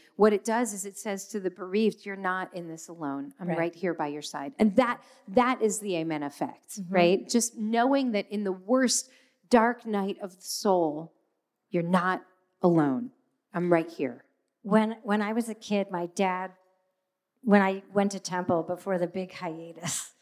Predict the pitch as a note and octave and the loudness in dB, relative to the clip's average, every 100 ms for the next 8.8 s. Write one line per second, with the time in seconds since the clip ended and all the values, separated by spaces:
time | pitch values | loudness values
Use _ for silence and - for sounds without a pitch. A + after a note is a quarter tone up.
0 | _ _ - G#3+ G3+ - G#3 F#3 F#3+ E3+ | _ _ 2 4 4 2 -4 2 2 2
1 | A3+ G3+ F3 - C#4+ - - - G#3 F#3+ | -4 -6 -8 -2 -2 -2 0 4 4 2
2 | F#3+ G3 - _ A3+ - A#3 A3+ G#3+ - | -8 -16 -18 _ -14 4 4 6 2 -2
3 | - B3 - B3 C#4+ F#3 - - _ _ | 2 2 2 0 2 2 -2 -20 _ _
4 | _ B3+ A3 A3 A3 A3+ A3+ A#3 - A#3 | _ 2 4 0 0 0 -2 -4 -2 2
5 | A3 G#3+ G3 G3 G3+ G3 G3 F#3+ G3 - | 2 2 -2 0 -4 -2 -4 -4 -4 -4
6 | - F3+ E3 - _ _ - - G3 F3+ | -2 -2 -2 -6 _ _ -20 4 4 4
7 | - F#3 F3 E3 - _ F3+ D#3+ D#3 - | 0 0 2 -2 -4 _ -6 -4 -8 -8
8 | - - - D4+ D#4+ F4+ C#4+ A#3+ | -6 -6 -6 -2 2 2 -2 -12